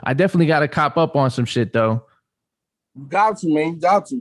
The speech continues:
Speaker 2: Definitely, man. We got a lot of exclusive shit. I, I would show the whole drip, but I don't wanna be extra. You know what I'm saying?
Speaker 1: <laughs>
Speaker 2: But, yeah, bro, the shit is fire, man. Like, try, like, I, I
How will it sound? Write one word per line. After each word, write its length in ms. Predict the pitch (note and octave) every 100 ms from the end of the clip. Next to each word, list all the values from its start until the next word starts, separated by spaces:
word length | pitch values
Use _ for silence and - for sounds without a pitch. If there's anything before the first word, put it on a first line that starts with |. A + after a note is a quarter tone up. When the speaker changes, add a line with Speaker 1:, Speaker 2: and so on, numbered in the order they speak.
| D#3
Speaker 2:
Definitely, 480 | G3 G3 C#3 B2 A2+
man. 280 | A2+ A2+ G#2
We 100 | D#3+
got 200 | F3 C#3+
a 40 |
lot 220 | D#3 F#3
of 60 | F3+
exclusive 580 | C#3+ - - G3+ E3+ C#3+
shit. 280 | F#3+ E3+ - _ -
I, 140 | G3+ F3
I 80 | F#3+
would 200 | A3+ A3+
show 180 | A#3+ G#3
the 80 |
whole 160 | F3 F#3 D#3
drip, 160 | E3+ D3+
but 60 |
I 40 | C#3
don't 140 | D#3
wanna 140 | D#3 D3
be 160 | C#3 C3+
extra. 320 | C3+ - - - _
You 100 | -
know 60 | A3 -
what 20 | - - -
I'm 160 | D#3
saying? 340 | - E3 - -
Speaker 1:
<laughs> 40 |
Speaker 2:
But, 240 | E3+ E3 - - A#3 A#3+ E3+ - C#3+
yeah, 240 | E3+ E3+
bro, 340 | C#3+ D3+ D3 - C3+
the 80 |
shit 220 | C#3 G3+ F3+
is 120 | -
fire, 320 | F3 E3+ C3+
man. 200 | B2+ B2+
Like, 220 | A#2+ A2+ -
try, 160 | D#3
like, 180 | C3+ B2+
I, 80 | C3+ C#3
I 80 | C3+